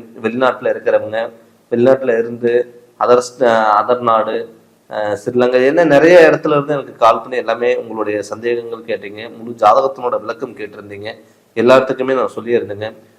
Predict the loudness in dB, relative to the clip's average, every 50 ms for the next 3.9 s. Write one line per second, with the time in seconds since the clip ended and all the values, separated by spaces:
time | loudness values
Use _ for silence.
0 | _ _ 0 0 2 2 2 4 6 6 6 6 4 0 0 0 0 2 4 6
1 | 6 6 6 6 4 2 0 0 0 -2 -2 -2 -4 -4 -4 -6 -6 -4 -2 -2
2 | -2 -2 -4 -6 -2 2 4 4 4 4 2 0 -2 0 2 4 4 4 4 4
3 | 4 6 8 8 6 6 4 2 2 2 2 4 4 4 4 2 0